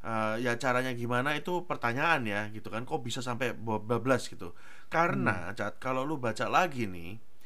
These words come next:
Speaker 1: dia itu masih dikirimin statement, tapi statementnya palsu.
Speaker 2: Hmm.
Speaker 1: Jadi,
Speaker 2: Jadi
Speaker 1: jadi lu
Speaker 2: sampai
Speaker 1: bisa bayangin
Speaker 2: statement
Speaker 1: nggak
Speaker 2: aja
Speaker 1: itu?
Speaker 2: dipalsuin segala ya?
Speaker 1: Iya. Nah,
Speaker 2: Hmm.
Speaker 1: dia bisa jalanin ini selama lima tahun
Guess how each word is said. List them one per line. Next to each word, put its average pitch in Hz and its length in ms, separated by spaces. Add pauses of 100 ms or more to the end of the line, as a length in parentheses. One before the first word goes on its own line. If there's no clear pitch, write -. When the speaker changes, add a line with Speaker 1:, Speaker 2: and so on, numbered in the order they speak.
(320)
Speaker 1:
dia 180 320
itu 180 160
masih 254 260
dikirimin 180 460
statement, 208 480 (140)
tapi 117 320
statementnya 180 580
palsu. 160 640 (880)
Speaker 2:
Hmm. 143 760 (500)
Speaker 1:
Jadi, 254 320
Speaker 2:
Jadi 127 80
Speaker 1:
jadi 120 180
lu 156 80
Speaker 2:
sampai - 140
Speaker 1:
bisa 233 160
bayangin - 80
Speaker 2:
statement 139 180
Speaker 1:
nggak 131 140
Speaker 2:
aja 160 100
Speaker 1:
itu? 156 60
Speaker 2:
dipalsuin 127 520
segala 123 440
ya? 117 160 (640)
Speaker 1:
Iya. 262 500 (440)
Nah, 175 260
Speaker 2:
Hmm. 120 340
Speaker 1:
dia 196 300
bisa 254 220
jalanin 165 380
ini 185 240
selama 202 440
lima 185 280
tahun 170 460